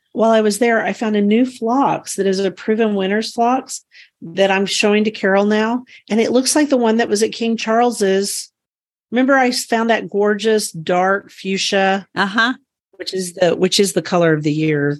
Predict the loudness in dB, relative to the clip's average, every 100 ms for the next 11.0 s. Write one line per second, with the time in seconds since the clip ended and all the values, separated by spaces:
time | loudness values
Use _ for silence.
0 | _ -10 -8 -4 -4 -4 -4 -4 -2 -4
1 | -8 _ _ _ _ _ 0 2 2 0
2 | -4 -10 _ _ _ _ -8 0 2 2
3 | 0 0 0 0 0 2 2 2 0 -2
4 | -2 -2 0 -4 -2 -2 0 2 2 2
5 | 2 2 0 0 -2 -2 -2 -4 -2 -2
6 | 0 0 -2 -4 -2 2 2 2 0 -4
7 | -4 0 2 0 -4 _ _ -4 -4 -6
8 | -8 -4 0 2 2 2 2 0 0 0
9 | 2 2 2 2 2 2 -2 -2 -2 0
10 | -2 -2 0 2 2 2 0 -4 -10